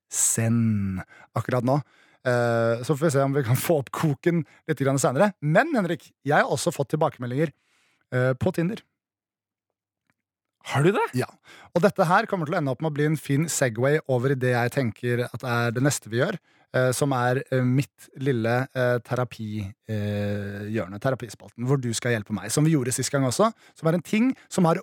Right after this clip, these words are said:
Speaker 1: overlevd første episode, og nå er vi videre i andre episode. Eh, men, eh, ja, jeg har fått litt tilbakemeldinger på Tinder.
Speaker 2: Ok.
Speaker 1: Faktisk tre, eh, tilbakemeldinger
Speaker 2: Hæ?
Speaker 1: på Tinder.
Speaker 2: Tre mennesker som
Speaker 1: Mm.
Speaker 2: har sagt at de har hørt på podcasten på
Speaker 1: Yes.
Speaker 2: Tinder?
Speaker 1: Yes. To stykker jeg snakker med, eh, på Tinder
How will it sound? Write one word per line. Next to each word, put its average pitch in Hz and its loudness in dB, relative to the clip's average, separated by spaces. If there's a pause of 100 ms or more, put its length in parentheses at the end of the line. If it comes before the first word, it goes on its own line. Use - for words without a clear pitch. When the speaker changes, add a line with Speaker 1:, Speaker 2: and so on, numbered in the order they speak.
(120)
Speaker 1:
overlevd 151 2
første 190 0
episode, 147 2 (160)
og 175 2
nå 175 6
er 185 2
vi 175 2
videre 156 2
i - 2
andre 127 -2
episode. 123 0 (260)
Eh, 170 6
men, 208 4
eh, 202 4
ja, 247 6
jeg 208 2
har 196 2
fått 208 -2
litt 185 -6
tilbakemeldinger 151 -4
på 180 -4
Tinder. 151 2 (320)
Speaker 2:
Ok. 113 -4
Speaker 1:
Faktisk 262 0 (220)
tre, 180 2 (400)
eh, 220 6
tilbakemeldinger 156 0
Speaker 2:
Hæ? 165 6
Speaker 1:
på - 2
Tinder. 180 2 (140)
Speaker 2:
Tre 175 6
mennesker 190 0
som 120 2
Speaker 1:
Mm. 160 6
Speaker 2:
har 160 4
sagt - 0 (260)
at 131 0
de 139 0
har 131 4
hørt 117 0
på 117 -18
podcasten 113 -4 (160)
på 110 2
Speaker 1:
Yes. - -4 (120)
Speaker 2:
Tinder? - 0 (560)
Speaker 1:
Yes. 160 0 (380)
To - 4
stykker 202 2
jeg 208 6
snakker 214 0
med, 220 2 (200)
eh, 170 4
på 185 -2
Tinder 190 4